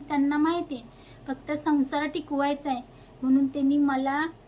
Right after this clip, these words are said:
म्हणजे नेलं नाही तिकडं. नेत होते पण मी म्हणायची, "असू दे बाबा." लेडीजचं कसं आहे माहिती आहे का, एकदा जर, अं, एका जाग्यात म्हणजे पहिलं लग्न करून दुसरं लग्न जर करायला गेलं ना, लेडीजला किंमत नाही भेटत.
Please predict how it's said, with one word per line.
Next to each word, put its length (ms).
म्हणजे 220
नेलं 360
नाही 180
तिकडं. 280
नेत 240
होते 360
पण 120
मी 360
म्हणायची, 460
"असू 300
दे 100
बाबा." 280
लेडीजचं 480
कसं 240
आहे 100
माहिती 240
आहे 80
का, 80
एकदा 380
जर, 240
अं, 680
एका 440
जाग्यात 500
म्हणजे 400
पहिलं 420
लग्न 340
करून 340
दुसरं 340
लग्न 300
जर 160
करायला 360
गेलं 340
ना, 200
लेडीजला 440
किंमत 500
नाही 180
भेटत. 300